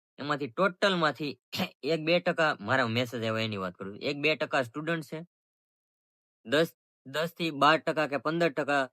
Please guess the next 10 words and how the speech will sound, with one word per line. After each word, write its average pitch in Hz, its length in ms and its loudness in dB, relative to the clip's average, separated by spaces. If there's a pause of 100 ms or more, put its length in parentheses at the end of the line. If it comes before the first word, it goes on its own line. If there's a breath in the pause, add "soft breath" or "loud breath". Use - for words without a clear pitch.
(600)
જે 127 160 2
કાંઈ 120 220 0
વેપારી 143 400 2
છે, 127 100 -2
બિઝનેસમેનો 131 720 -4
છે, 120 200 -10 (600)
અને 147 340 2 (280)
બાકીના 156 420 4
વધારાના 160 600 4
પડતા 127 540 0